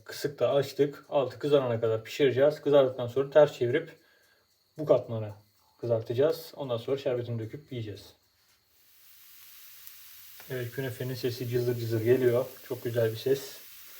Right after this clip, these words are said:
Kızarmaya çok yavaş yavaş başladı. Altı bir katman kızarana kadar bekleyeceğiz. Daha sonra anlattığım gibi ters çevirip üst kısmını kızartacağız. Evet arkadaşlar, künefenin alt kısmı kızardı.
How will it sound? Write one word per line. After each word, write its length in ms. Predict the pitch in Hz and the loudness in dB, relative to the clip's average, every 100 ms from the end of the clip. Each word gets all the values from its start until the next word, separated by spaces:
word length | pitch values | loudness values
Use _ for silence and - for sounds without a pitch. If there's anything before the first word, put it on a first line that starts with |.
| - - - - | -20 -20 -20 -14
Kızarmaya 600 | 120 123 123 120 117 127 | -2 0 0 -2 -2 -2
çok 180 | - 131 | -2 4
yavaş 300 | 135 147 - | 6 6 6
yavaş 280 | 117 110 - | 0 0 0
başladı. 500 | 139 - 120 135 151 | 0 -2 -2 0 0
Altı 400 | 139 117 123 120 - - - - - - - | -2 -4 -6 -6 -10 -20 -20 -20 -20 -20 -16
bir 60 | 151 | -2
katman 440 | 143 131 131 120 | 0 0 -4 -6
kızarana 420 | 120 135 131 120 | 0 0 2 0
kadar 300 | 113 120 117 | 0 0 2
bekleyeceğiz. 560 | 131 139 117 110 135 151 - - - - - - | 0 0 -4 -2 0 0 -6 -18 -20 -20 -20 -8
Daha 120 | - | -4
sonra 200 | 113 127 | -4 -6
anlattığım 460 | 135 123 117 - 117 | -4 -2 -4 -6 -8
gibi 140 | 123 | -4
ters 260 | 127 123 - | 0 0 0
çevirip 220 | 110 135 - - - | -4 -6 -6 -20 -14
üst 180 | - - | -12 -12
kısmını 300 | - - 107 - | -16 -14 -16 -14
kızartacağız. 480 | - 110 - 104 101 - - - - - - - - - - - - - - - - - - - | -8 -8 -8 -14 -16 -20 -20 -20 -20 -20 -20 -20 -20 -20 -20 -20 -20 -20 -20 -20 -20 -20 -14 -4
Evet 240 | 123 113 | -4 -2
arkadaşlar, 580 | 117 110 123 - 139 139 | -6 -4 -4 -2 -2 -2
künefenin 520 | - 131 117 120 117 | -4 -4 -2 -4 -4
alt 240 | 147 135 - | -4 -6 -6
kısmı 280 | - - 113 | -14 -10 -4
kızardı. 580 | 143 135 117 123 147 | 2 2 2 0 -2